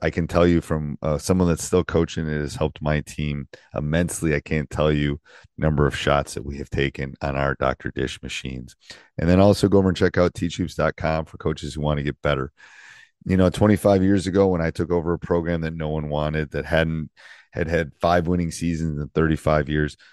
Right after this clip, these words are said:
um, I was the only applicant. No one wanted it. I would have killed for a resource like teach hoops dot com. It took me, took me years to turn it into a national powerhouse. And, um,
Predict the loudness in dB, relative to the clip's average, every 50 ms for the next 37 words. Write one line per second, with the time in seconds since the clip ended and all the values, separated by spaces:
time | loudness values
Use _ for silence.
0 | _ _ _ _ _ _ _ -8 -6 -4 -4 -4 -4 -8 -10 -4 0 2 2 2
1 | 2 2 2 2 4 4 4 4 2 2 0 -2 -4 -2 -4 -4 -2 -4 -2 -2
2 | -2 -2 0 0 0 -2 -2 -4 -4 -4 -4 -4 -6 _ 0 2 2 2 0 -2
3 | -6 -10 -12 -10 -6 -2 -2 0 0 -2 -4 -8 -8 -8 -6 -6 -6 -6 -6 -4
4 | -4 -2 -4 -2 -4 -6 -6 -6 -6 -6 -6 -6 -6 -8 -12 -8 -6 -4 -4 -4
5 | -4 -4 -4 -4 -2 -4 -4 -8 -6 -4 -4 -4 -4 -4 -2 -2 0 -2 -2 -4
6 | _ _ -20 -20 -20 -20 -20 _ _ _ _ _ _ -2 0 4 6 6 8 8
7 | 10 10 10 10 8 6 2 -4 -4 0 0 0 2 2 0 0 -2 0 0 0
8 | 0 0 0 -2 -2 -2 -4 -6 -6 -8 -8 -4 -2 0 0 2 2 2 0 0
9 | -2 -2 -2 -4 -6 -8 -8 -8 -8 -6 -6 -4 -2 -2 -2 -4 -6 -10